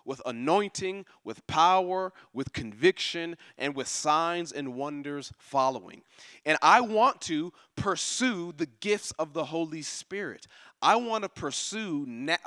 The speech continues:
uh, supernatural manifestations of the Holy Spirit in our midst that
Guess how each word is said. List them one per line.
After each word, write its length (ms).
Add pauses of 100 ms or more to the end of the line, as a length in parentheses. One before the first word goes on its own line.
(160)
uh, 220
supernatural 1400 (220)
manifestations 1600
of 160
the 100
Holy 260
Spirit 540 (320)
in 300 (100)
our 360
midst 720 (360)
that 260